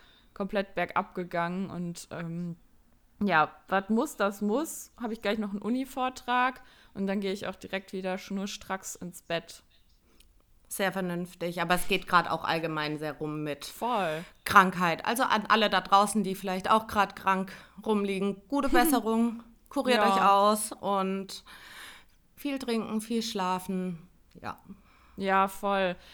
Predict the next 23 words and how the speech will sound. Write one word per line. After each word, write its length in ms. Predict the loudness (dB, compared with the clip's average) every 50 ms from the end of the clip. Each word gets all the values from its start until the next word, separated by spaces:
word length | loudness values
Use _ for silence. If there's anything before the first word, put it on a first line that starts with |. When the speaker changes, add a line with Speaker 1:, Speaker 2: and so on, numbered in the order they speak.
| -20 -10
Speaker 1:
Also 300 | -6 -6 -4 -4 -4 -2
wir 160 | -2 -2 -2 0
wollen 180 | 0 2 2
ja 140 | 2 2 2
heute 180 | 0 -2 -4 -8
tatsächlich 540 | -8 -8 -8 -8 -8 -10 -10 -10 -12 -8
eh 220 | -6 -4 -2 0 0
auch 100 | -2 -2
so 140 | -4 -8 -10
ein 40 |
bisschen 460 | -10 -10 -10 -10 -8 -6 -6 -6 -6 -8 -12 _ -8
den 120 | -8 -6 -2
Körper 400 | 0 0 0 2 2 0 0 -2
wieder 160 | -2 -4 -4
mit 240 | -6 -6 -8 -6 -4
reinnehmen, 640 | -2 -2 -2 -2 -4 -4 -2 -2 0 0 -2 -2 -2
ähm, 440 | -2 -2 -2 0 -2 -2 -2 -4 -6 -8 -12 -20 -20 -20 _ -10
in 200 | -6 -4 -4 -4
die 100 | -6 -8
Folge, 400 | -6 -4 -2 0 0 0 -2 -2
ins 260 | -4 -6 -10 -12 -12
Thema. 540 | -10 -6 -4 -2 -2 -2 0 0 0 0 -2
Und 460 | -2 -4 -4 -4 -6 -6 -8 -10 -16